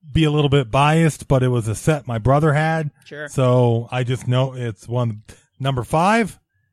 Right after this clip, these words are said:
Speaker 1: an entire set of McDonald's changeables.
Speaker 2: Yeah.
Speaker 1: Because they're not that big, and most people will be like, "Oh, sweet."
Speaker 2: Yeah.
Speaker 1: You know? And you can play with them. They're, they don't need to be in their case.
Speaker 2: Yeah.
Speaker 1: Number four,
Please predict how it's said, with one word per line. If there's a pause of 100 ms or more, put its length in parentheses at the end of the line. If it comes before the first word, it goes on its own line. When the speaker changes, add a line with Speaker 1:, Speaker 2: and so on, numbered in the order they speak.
(140)
Speaker 1:
an
entire
set (280)
of
McDonald's
changeables.
Speaker 2:
Yeah. (300)
Speaker 1:
Because (280)
they're
not
that
big, (200)
and
most
people
will
be
like, (220)
"Oh,
sweet."
Speaker 2:
Yeah.
Speaker 1:
You
know? (460)
And
you
can
play
with
them. (300)
They're,
they
don't
need
to
be
in
their
case.
Speaker 2:
Yeah. (420)
Speaker 1:
Number
four,